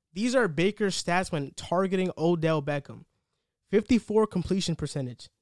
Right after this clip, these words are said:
seven yards per attempt, and seventy-three point six Q B R.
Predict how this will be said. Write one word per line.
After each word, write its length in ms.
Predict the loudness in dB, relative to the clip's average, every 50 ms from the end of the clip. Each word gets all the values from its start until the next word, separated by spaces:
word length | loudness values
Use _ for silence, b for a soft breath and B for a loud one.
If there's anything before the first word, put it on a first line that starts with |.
| _
seven 480 | _ -8 -2 -2 0 0 0 0 -2 -4 -6 -8
yards 400 | -4 0 2 4 4 2 0 -2
per 220 | -2 0 0 0
attempt, 460 | 0 -2 -4 -6 -6 -4 -6 -8 _ _ _ _ _ _ _ _ _
and 160 | -4 -4 -4
seventy-three 680 | -2 -2 0 0 0 0 0 -2 -2 -4 -4 -4 -4 -4
point 320 | -4 -4 -4 -4 -4 -4
six 200 | -6 -8 -8 -10
Q 220 | -12 -10 -8 -8 -4
B 160 | -2 0 0
R. 280 | 0 -2 -4 -8 -18